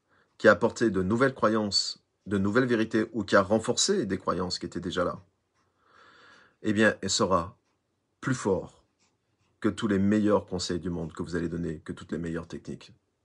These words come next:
Vous comprenez ? Et c'est pour ça que, en appliquant cette, cette méthode-là,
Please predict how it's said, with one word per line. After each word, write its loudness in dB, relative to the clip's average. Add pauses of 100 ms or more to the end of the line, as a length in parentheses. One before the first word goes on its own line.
(3250)
Vous -12
comprenez ? -8 (1800)
Et -2
c'est 0
pour -2
ça 8
que, 2 (1120)
en 0
appliquant 2
cette, -8 (400)
cette -8
méthode-là, -2